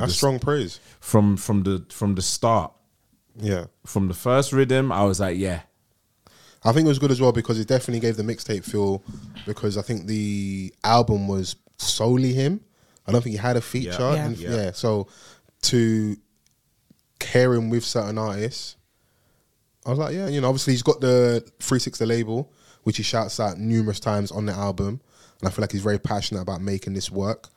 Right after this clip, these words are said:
Speaker 1: Yeah.
Speaker 2: Um, and they're not even really, like, deviating too much from sound and topics and the artists they're working with. Street, street music, innit?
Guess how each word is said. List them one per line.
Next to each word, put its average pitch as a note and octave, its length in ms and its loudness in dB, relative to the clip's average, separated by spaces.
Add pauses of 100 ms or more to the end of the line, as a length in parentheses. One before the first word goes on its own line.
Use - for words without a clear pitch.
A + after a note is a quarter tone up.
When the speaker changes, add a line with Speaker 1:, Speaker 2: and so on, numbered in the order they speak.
Speaker 1:
Yeah. F2 200 -8 (180)
Speaker 2:
Um, F2+ 400 -2
and F#2+ 180 -6
they're F#2+ 80 -2
not G#2 220 -4
even G2 240 -4
really, G2 200 -2
like, F#2 320 -10 (540)
deviating G2+ 400 2
too G#2+ 180 -4
much F#2 200 -6
from F2 500 -8
sound F#2+ 640 -4
and F2 380 -10 (400)
topics G2+ 500 -2
and F2+ 140 -4
the F2 60 -10
artists F#2 340 -6
they're F#2 80 -4
working F#2+ 260 -6
with. F2 80 -10
Street, - 420 -4
street A2 220 2
music, F#2 280 -6
innit? F#2 160 -12